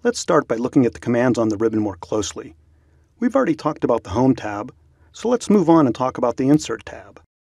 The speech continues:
The Insert tab has just about everything you'll want to insert things on a page, such as adding space, tables, files,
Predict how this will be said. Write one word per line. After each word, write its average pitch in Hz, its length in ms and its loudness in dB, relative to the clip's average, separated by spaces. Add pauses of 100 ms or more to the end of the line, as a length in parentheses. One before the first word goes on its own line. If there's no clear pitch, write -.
(760)
The 214 100 2
Insert 226 300 2
tab 123 220 0
has 120 140 0
just - 180 0
about 120 220 0
everything 165 340 2
you'll 147 140 8
want 123 260 -2
to - 180 0
insert 160 360 6
things 135 180 4
on 123 100 0
a 110 60 -2
page, - 480 -10 (440)
such - 260 -6
as 113 100 -2
adding 113 240 2
space, - 640 -4 (560)
tables, 160 560 4 (1160)
files, 147 640 2